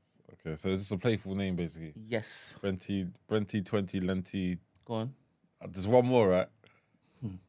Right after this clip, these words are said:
Speaker 1: Brenty, Twenty, Lenty.
Speaker 2: Brenty, Lenty.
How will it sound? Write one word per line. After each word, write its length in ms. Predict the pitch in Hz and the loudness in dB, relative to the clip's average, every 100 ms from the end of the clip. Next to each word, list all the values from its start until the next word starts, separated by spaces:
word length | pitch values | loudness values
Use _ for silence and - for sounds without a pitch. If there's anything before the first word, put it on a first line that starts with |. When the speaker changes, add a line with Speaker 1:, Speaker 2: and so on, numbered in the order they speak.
| - | 0
Speaker 1:
Brenty, 540 | 117 113 120 113 104 95 - _ - - - - | 0 0 -4 -2 -2 -6 -20 _ -20 -20 -20 -20
Twenty, 500 | - 117 98 - 104 | -2 0 0 -2 0
Lenty. 600 | 98 101 92 104 98 90 98 98 - | 2 0 -2 -4 -4 -4 -8 -14 0
Speaker 2:
Brenty, 360 | 127 135 - 139 | 2 2 0 0
Lenty. 480 | 131 117 - 104 | 2 0 -2 -6